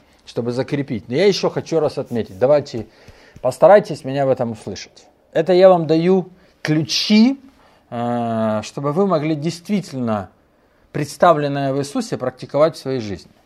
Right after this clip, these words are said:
Послушайте меня внимательно. Пока вы находитесь на этой земле и в этом теле, так или иначе, окружающие вас очень часто будут ставить под сомнение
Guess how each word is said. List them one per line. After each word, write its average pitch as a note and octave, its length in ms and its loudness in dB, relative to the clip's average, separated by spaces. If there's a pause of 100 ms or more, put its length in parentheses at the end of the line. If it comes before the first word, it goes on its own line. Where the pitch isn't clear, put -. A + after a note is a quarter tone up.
(180)
Послушайте A3 420 -8
меня C#3 200 -6
внимательно. A#2+ 420 -8 (1200)
Пока D3+ 240 6
вы B3 100 4
находитесь C#3 580 -2
на C#3 120 -4
этой E3 200 -4
земле G2+ 520 -8 (220)
и B2+ 80 -4
в B2+ 40 -4
этом C3+ 280 -4
теле, C3 400 -10 (1120)
так A3+ 320 2
или E3+ 340 0
иначе, A#2+ 440 -4
окружающие D#3+ 840 -2
вас E3 400 2
очень F#3+ 380 0
часто D#3 380 2
будут C3 260 -6
ставить B2+ 320 -2
под F#3 260 4
сомнение C#3+ 920 0